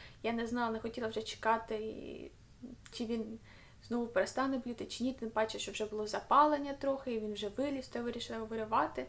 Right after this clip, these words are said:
І не хвилюйтесь, до речі, я знаю, що хтось вже в коментарях хоче написати, що «Ні, вагітним не можна виривати зуби.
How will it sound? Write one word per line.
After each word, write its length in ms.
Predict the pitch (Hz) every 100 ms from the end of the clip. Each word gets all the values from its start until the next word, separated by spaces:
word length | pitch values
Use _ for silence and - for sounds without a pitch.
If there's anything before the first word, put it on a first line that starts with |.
| - - - - - -
І 180 | 226 220
не 160 | 233
хвилюйтесь, 520 | 254 294 226 208 254 277
до 80 |
речі, 420 | 262 254 - 277 262
я 120 | 262
знаю, 200 | 262 254
що 200 | - 240
хтось 320 | - 233 240
вже 100 | 226
в 80 | 220
коментарях 600 | 247 240 240 247 226 233
хоче 300 | 269 254 240
написати, 520 | 233 240 240 226 240
що 140 | 226 233 - - -
«Ні, 220 | 262 311
вагітним 460 | 294 277 294 285 277
не 80 | 285
можна 320 | 302 302 294
виривати 540 | 294 285 294 294 294
зуби. 360 | 294 311 247